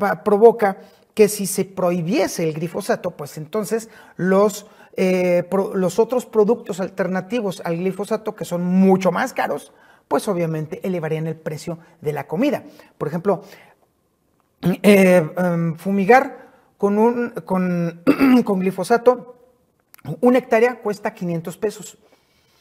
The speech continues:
Y con el herbicida más cercano al glifosato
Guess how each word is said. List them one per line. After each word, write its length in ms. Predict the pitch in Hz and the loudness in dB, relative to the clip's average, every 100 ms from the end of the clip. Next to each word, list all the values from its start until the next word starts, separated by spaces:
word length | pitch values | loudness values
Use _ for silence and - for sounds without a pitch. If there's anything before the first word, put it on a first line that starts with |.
| _ _ _ _ | _ _ _ _
Y 200 | 226 226 | -4 2
con 240 | 233 214 214 | 2 4 2
el 120 | 208 | 2
herbicida 540 | 202 196 175 277 311 | 2 0 -2 -2 0
más 160 | 269 277 | 0 -2
cercano 400 | 269 269 254 262 | -4 -4 0 0
al 80 | 233 | 0
glifosato 840 | 220 202 202 240 233 277 - | -2 -4 -4 -4 -2 -4 -4